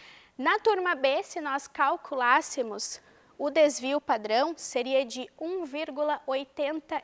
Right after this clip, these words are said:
e dois. Calculamos lá, né, a média, a diferença de cada valor em relação à média, elevamos ao quadrado,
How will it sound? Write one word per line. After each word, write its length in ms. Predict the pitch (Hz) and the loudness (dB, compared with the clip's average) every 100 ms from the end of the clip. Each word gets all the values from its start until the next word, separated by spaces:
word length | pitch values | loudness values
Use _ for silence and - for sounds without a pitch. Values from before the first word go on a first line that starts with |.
| - | -8
e 120 | 311 | -12
dois. 680 | 277 220 214 - - - - _ - - - _ | -8 -6 -6 -8 -16 -20 -20 _ -20 -20 -20 _
Calculamos 760 | - 254 262 294 269 262 277 269 | 4 4 4 2 4 2 0 -2
lá, 200 | 254 254 | 0 0
né, 200 | 240 247 | -2 -4
a 100 | 262 | -4
média, 640 | 285 339 349 302 - 285 285 - - | -4 -4 -2 -4 -4 -4 -6 -18 -6
a 140 | - 285 | 4 4
diferença 840 | 269 277 294 254 247 277 294 - | 4 0 2 4 4 2 0 -6
de 140 | 247 262 | -8 -8
cada 420 | - 269 311 285 | 2 4 4 0
valor 420 | 269 247 240 254 | -2 -2 0 -4
em 80 | 247 | -4
relação 480 | 226 220 220 208 247 | -6 -6 -6 -6 -4
à 80 | |
média, 520 | 285 285 254 233 233 240 _ _ | 4 4 4 0 -8 -8 _ _
elevamos 680 | 247 269 262 277 277 262 254 | -6 -2 -2 0 0 -2 -6
ao 100 | 233 | -6
quadrado, 720 | - 233 240 262 247 208 240 | -6 -6 2 4 4 0 -8